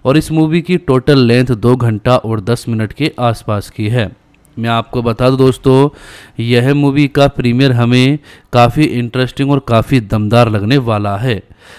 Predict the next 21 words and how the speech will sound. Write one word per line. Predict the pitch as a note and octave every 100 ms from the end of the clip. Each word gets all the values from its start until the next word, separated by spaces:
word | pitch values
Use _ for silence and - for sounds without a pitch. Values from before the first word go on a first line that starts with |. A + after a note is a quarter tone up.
| - -
दोस्तों, | B2 C3+ D#3+
अगर | D3 D3
आपको | B2 B2 - C#3+
एक | C#3 C#3 -
कंप्लीट | A#2 A2 B2 C3
साउथ | - - A#2 A#2
की | - C#3
धमाकेदार | A#2 G#2+ A2+ A2+ B2 B2
मूवीज | B2 A2+ A2 A#2+ C3
देखना | A#2 A2 G#2+ B2
पसंद | A#2+ A#2 G#2+ C3+
करते | C#3+ A#2 A2+
हो, | B2 B2 B2+ C#3+ D#3+ - - - _ -
तो | C#3
यह | B2 A2 B2 C#3+
मूवी | D3+ C#3+ C#3 D#3 D#3
आपके | B2 B2 - -
लिए | C#3 A#2+ C3
सबसे | - A#2 - D3+
बेस्ट | A2+ G#2 A2 - C#3+
है। | G#2